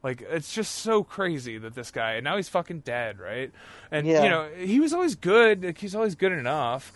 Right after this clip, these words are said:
Speaker 1: Um, but this is, like, this match is such a weird thing because he is so
Speaker 2: He's
Speaker 1: L-
Speaker 2: getting his ass fucking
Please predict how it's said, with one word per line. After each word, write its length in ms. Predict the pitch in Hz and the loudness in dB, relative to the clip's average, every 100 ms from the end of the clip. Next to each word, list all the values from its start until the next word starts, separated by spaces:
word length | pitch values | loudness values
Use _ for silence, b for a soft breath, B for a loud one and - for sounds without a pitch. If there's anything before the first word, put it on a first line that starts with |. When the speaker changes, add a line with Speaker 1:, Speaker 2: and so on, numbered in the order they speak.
| B B B B B _ - | B B B B B _ -6
Speaker 1:
Um, 380 | 131 123 117 113 | 0 0 -2 -6
but 160 | 139 | -4
this 240 | 247 294 320 | -2 0 -2
is, 140 | 156 | 0
like, 320 | 127 113 110 _ _ - | 0 0 -6 _ _ -18
this 380 | 131 185 233 294 | 0 4 4 2
match 320 | 285 285 - | -2 -2 -4
is 160 | 156 - | -4 -4
such 360 | - 214 214 | -4 -4 -2
a 60 | 160 | -4
weird 520 | 127 135 160 147 123 | -4 -2 2 2 0
thing 380 | - 156 127 104 B B | 0 0 0 -6 B B
because 320 | - 160 143 - | -8 -2 -2 -2
he 280 | 233 269 208 | 0 2 2
is 560 | 170 156 127 - - b b b b b | 2 2 -2 -6 -8 b b b b b
so 160 | - 175 | -10 4
Speaker 2:
He's 100 | - | 12
Speaker 1:
L- 100 | 247 | 12
Speaker 2:
getting 240 | 247 208 160 | 12 4 2
his 140 | - | 2
ass 360 | 165 165 165 - | 4 4 2 -2
fucking 440 | 165 139 135 127 | -6 -6 -6 -14